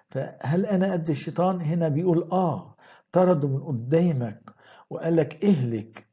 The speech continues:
قال لك أنت أقوى منه، تسحق الشيطان تحت رجليك. "فيسكن إسرائيل آمناً وحده"،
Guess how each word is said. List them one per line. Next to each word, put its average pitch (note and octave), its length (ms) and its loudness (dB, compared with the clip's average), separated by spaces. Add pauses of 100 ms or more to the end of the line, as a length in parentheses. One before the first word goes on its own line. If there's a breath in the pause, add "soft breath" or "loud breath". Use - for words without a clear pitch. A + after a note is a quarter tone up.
قال D#3+ 200 0
لك C3+ 260 -4 (120)
أنت E3 220 2
أقوى D3+ 420 -2
منه، C#3+ 640 -4
تسحق F#3+ 360 -2
الشيطان D3 500 -10
تحت A2 320 -12
رجليك. A2+ 460 -8 (440 loud breath)
"فيسكن D3 720 2
إسرائيل D3 800 -4
آمناً C3 580 -2 (120)
وحده"، A#2 560 -6